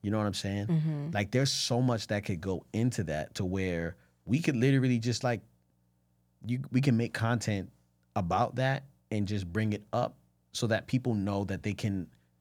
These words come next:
Speaker 1: become aides for teachers. You know what I'm saying?
Speaker 2: Mm-hmm.
Speaker 1: Like,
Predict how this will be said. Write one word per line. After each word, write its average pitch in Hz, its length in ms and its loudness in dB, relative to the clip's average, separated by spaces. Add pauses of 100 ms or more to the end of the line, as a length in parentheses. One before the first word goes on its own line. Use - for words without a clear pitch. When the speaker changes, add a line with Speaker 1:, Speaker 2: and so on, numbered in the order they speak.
Speaker 1:
become 113 380 0
aides 101 560 -2 (2500)
for - 160 2
teachers. 98 640 -2 (220)
You 113 100 4
know 117 80 6
what 117 80 4
I'm 113 80 0
saying? 156 380 4
Speaker 2:
Mm-hmm. 143 360 -4 (200)
Speaker 1:
Like, 98 360 0